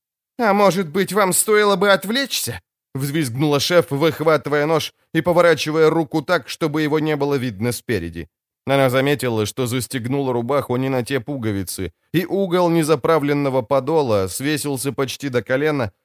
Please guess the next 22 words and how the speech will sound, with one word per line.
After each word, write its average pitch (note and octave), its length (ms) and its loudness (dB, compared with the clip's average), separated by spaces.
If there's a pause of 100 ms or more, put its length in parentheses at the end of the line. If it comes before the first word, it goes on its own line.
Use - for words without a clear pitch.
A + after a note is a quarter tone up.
и D#3 80 0
прилип D3 400 -2
к G#2+ 60 -8
бедру. A2 420 -6 (460)
Но A3 240 2
прихорашиваться D3+ 800 0
было C3+ 260 0
поздновато. A2 920 -2 (280)
Из A2 240 -4
тумана B2 420 0
снова A2+ 420 0
появлялись G2+ 680 -2
силуэты. F#2+ 840 -6 (240)
Со C#3+ 180 0
стороны D3 400 0
моста. B2+ 520 -2 (360)
Сначала A2+ 560 0
один, G#2 500 -4
потом F#2 380 -4
второй. G2+ 520 -2 (380)
Всего C3 380 0
три. A2+ 360 -8